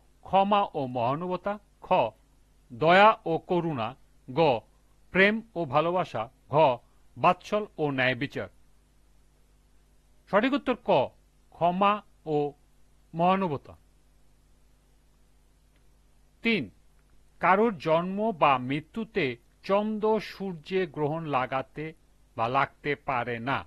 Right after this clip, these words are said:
উক্তিটির মধ্য দিয়ে হযরত কোন ধরনের মনোভাব প্রকাশ পেয়েছে? ক, সাম্যবাদিতার, খ,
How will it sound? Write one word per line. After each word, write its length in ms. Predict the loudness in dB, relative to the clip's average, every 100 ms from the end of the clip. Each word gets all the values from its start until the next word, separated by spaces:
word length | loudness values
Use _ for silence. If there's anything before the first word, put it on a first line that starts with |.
| _
উক্তিটির 460 | -14 -8 -6 -4 -4
মধ্য 360 | -4 -4 -4 -4
দিয়ে 200 | 0 0
হযরত 420 | 0 -4 -8 -10
কোন 200 | -8 -2
ধরনের 340 | 0 2 0
মনোভাব 440 | -4 -8 -6 -4 -4 -4
প্রকাশ 400 | -8 -6 -8 -8
পেয়েছে? 500 | -6 -6 -8 -16 -20 _ _
ক, 220 | -4 -4 -4 _ _ _ -10
সাম্যবাদিতার, 840 | -2 -2 0 0 0 -2 -4 -6 -8
খ, 100 | -4